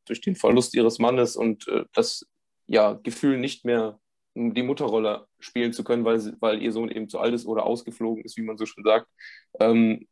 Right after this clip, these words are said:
und, und lässt sich dann auch in dieser Spirale, sag ich mal, fangen, in Anführungszeichen.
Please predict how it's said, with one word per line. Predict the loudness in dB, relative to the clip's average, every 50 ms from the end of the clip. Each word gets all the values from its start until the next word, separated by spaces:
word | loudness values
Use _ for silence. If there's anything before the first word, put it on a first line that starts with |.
| _ _
und, | -2 0 0 0 -2 -4
und | -4 -2 -2 -2 -4 -6 -2
lässt | -2 -2 -2 0
sich | -4 -4
dann | -2 0 0 2
auch | 0 0 0
in | 0 -2
dieser | -2 0 -2 -2 -4
Spirale, | -6 -12 _ _ _ _ _ _ -6 -4 0 0 0 0 0 -2
sag | -6 -6 -6 -6
ich | -8 -10
mal, | -10 -10 -10 -10 -12 -16 -20 -20 _ _
fangen, | _ -8 -4 -2 0 0 0 -2 -2
in | -4 -4 -4
Anführungszeichen. | -4 -6 -4 -4 -4 -6 -6 -6 -2 0 0 0 0 -4 -6 -6 -6 -8